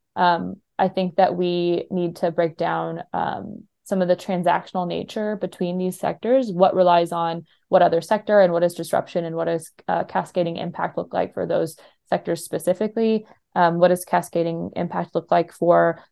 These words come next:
maybe a non-sector specific portfolio of, uh, targets? Um, so again, there's a lot of research and analysis and a lot of data to look at in, in this field. And, um, that's one I've been really keen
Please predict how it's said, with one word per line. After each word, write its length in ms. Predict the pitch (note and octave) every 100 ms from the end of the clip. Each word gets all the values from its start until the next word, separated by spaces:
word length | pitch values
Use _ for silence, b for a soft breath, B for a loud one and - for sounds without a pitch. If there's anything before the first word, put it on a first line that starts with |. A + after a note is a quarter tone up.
| _
maybe 500 | F3 F3 F3 F3 F3 -
a 140 | E3+
non-sector 800 | E3 E3 E3+ F3+ F#3 F#3 F3+ F3+
specific 680 | F3 - E3+ - E3+ F3 -
portfolio 800 | F3 - E3+ E3+ F3+ F#3 G#3 A#3+
of, 440 | F#3 F3 F3 E3+ - -
uh, 340 | F3 E3+ -
targets? 640 | G3 - G#3+ F#4 - - - b b b -
Um, 420 | G3+ F#3 F3+ F3+
so 100 | - G#3+
again, 180 | D4+
there's 120 | B3 A3+
a 60 |
lot 200 | G#3+ F3+
of 60 | A3
research 320 | G3+ G3 F#3
and 80 | F3+
analysis 440 | E3+ E3+ F3 F3
and 80 | E3+
a 20 |
lot 160 | E3 E3+
of 60 |
data 220 | E3 E3 E3
to 100 | E3+
look 180 | E3 F3
at 260 | F3+ - -
in, 200 | F3 -
in 80 | F3+
this 200 | E3 D#3+
field. 340 | - E3+ E3+
And, 240 | E3 E3 D#3+ _ _ -
um, 180 | F3+ E3+
that's 260 | F#3 F#3
one 140 | G3 F#3
I've 160 | E3
been 160 | E3 E3
really 280 | E3 E3 D#3+
keen 600 | - E3+ E3 E3 E3